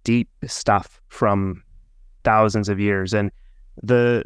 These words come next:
reason put forward here mostly, uh, the, the unknown appears to be generally conceptualized or symbol-, symbolically represented as female, primarily because of the female genitalia. Hidden,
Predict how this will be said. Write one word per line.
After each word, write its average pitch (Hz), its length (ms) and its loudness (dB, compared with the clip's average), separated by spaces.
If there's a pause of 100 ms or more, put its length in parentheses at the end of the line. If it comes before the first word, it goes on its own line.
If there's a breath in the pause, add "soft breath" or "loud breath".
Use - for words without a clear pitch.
reason 151 520 2
put - 200 -2
forward 113 420 2
here 104 640 -2 (220)
mostly, 107 680 0 (380)
uh, 113 140 2 (280)
the, 120 380 0
the 127 140 2
unknown 147 400 4
appears 135 320 2
to 127 100 -2
be 113 100 0
generally 113 480 0
conceptualized 107 800 0
or 113 160 0
symbol-, 107 600 -2
symbolically 123 880 2
represented 104 560 -2
as 98 160 -2
female, 104 480 0 (320)
primarily 120 480 4
because 104 320 -2
of 101 120 -4
the 107 100 -2
female 101 400 0
genitalia. 101 720 -4 (640)
Hidden, 127 440 2